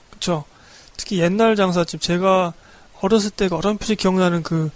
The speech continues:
장사집에 가면은 그 왁장지껄 해요. 놀기도 하고 <laughs> 웃기도 하고.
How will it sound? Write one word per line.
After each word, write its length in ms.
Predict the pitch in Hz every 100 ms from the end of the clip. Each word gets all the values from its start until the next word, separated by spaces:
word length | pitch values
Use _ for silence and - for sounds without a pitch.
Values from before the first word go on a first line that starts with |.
| -
장사집에 720 | - 170 175 - 185 170 180 165
가면은 480 | 160 151 160 214 170
그 80 |
왁장지껄 640 | 156 - 247 214 202 202 202
해요. 380 | 185 143 151 - _ _ _ _ - - 147
놀기도 380 | 170 190 202
하고 340 | 196 220 196 196 180 - - - - - -
<laughs> 640 | - - - _ _ -
웃기도 400 | 180 - 233 202
하고. 420 | 214 160 170